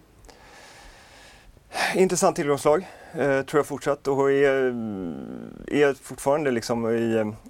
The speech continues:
en ganska bra marknad, ska jag säga. Men problemet är ju att du har en, en, eh,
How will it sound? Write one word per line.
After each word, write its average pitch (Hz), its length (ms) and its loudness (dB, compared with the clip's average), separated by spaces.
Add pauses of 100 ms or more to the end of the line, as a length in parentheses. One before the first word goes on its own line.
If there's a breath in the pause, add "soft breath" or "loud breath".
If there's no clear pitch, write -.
(100)
en 123 140 0
ganska 123 200 -2
bra 123 240 2
marknad, 120 340 -4
ska - 80 -8
jag 107 60 -6
säga. 107 120 0
Men 135 320 2
problemet 139 520 -2
är 143 120 2
ju 143 160 2
att 107 100 0
du 110 80 -8
har 123 220 2
en, 117 160 -2
en, 110 280 -2
eh, 104 180 -2